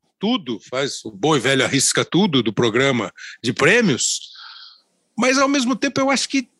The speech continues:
dilui esse peso, distribui esse peso. O torcedor, e acho que isso sempre é importante ressaltar, ele, o torcedor, o, o time ganha a Copa do Brasil, ganha a Libertadores, perde o Campeonato Brasileiro, vai ter alguém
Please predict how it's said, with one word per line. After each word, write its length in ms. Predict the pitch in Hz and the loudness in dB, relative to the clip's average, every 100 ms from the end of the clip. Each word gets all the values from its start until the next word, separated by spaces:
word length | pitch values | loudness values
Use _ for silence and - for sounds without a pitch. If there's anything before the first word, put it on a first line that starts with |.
| _ | _
dilui 840 | - 220 165 254 220 254 302 254 196 | -18 -10 -2 2 4 4 2 2 0
esse 220 | - 170 | -2 -8
peso, 480 | _ 156 143 117 123 | _ -2 -2 -2 -6
distribui 920 | 196 - - 240 143 143 262 269 196 | -2 -2 -2 -2 -2 -2 0 2 0
esse 240 | 175 - | -2 -4
peso. 440 | 143 - 135 117 - - - - - _ _ _ _ _ _ _ - | -8 -4 -2 -2 -6 -20 -20 -20 -20 _ _ _ _ _ _ _ -8
O 100 | 226 | -2
torcedor, 760 | 240 185 175 120 160 185 110 - _ _ _ - | 0 2 2 4 4 4 2 -6 _ _ _ -12
e 140 | 127 | -6
acho 180 | 131 - | -6 -6
que 100 | - | -4
isso 140 | 143 - | -2 0
sempre 260 | 160 - | 0 2
é 40 | 143 | 0
importante 520 | - - 151 131 123 | 0 -2 -2 0 0
ressaltar, 520 | 123 120 98 143 131 - - - - | 0 0 -2 -2 -2 -4 -14 -14 -2
ele, 340 | 160 175 151 - - - | 2 4 2 -2 -20 -8
o 80 | |
torcedor, 520 | 139 185 - 170 233 240 | -2 0 2 4 4 2
o, 280 | 185 180 - | 2 0 2
o 60 | 165 | -2
time 280 | - 226 196 | 0 0 2
ganha 420 | 151 175 151 127 | 2 2 2 0
a 60 | 123 | -2
Copa 280 | 185 185 | -4 -4
do 100 | 190 | -2
Brasil, 640 | 180 180 131 - 135 131 110 | 0 -2 -4 -6 -4 -4 -2
ganha 300 | 151 180 180 | 0 0 2
a 40 | |
Libertadores, 880 | 160 165 165 170 139 139 131 123 - | 0 -2 -2 -4 -2 0 0 -2 -4
perde 280 | 180 196 175 | 0 0 0
o 40 | |
Campeonato 420 | 175 156 151 147 - | -6 -4 -2 -4 -4
Brasileiro, 440 | 135 117 135 202 | -6 -2 2 4
vai 140 | 185 170 | 4 2
ter 100 | 220 | 2
alguém 420 | 156 135 196 | 2 0 0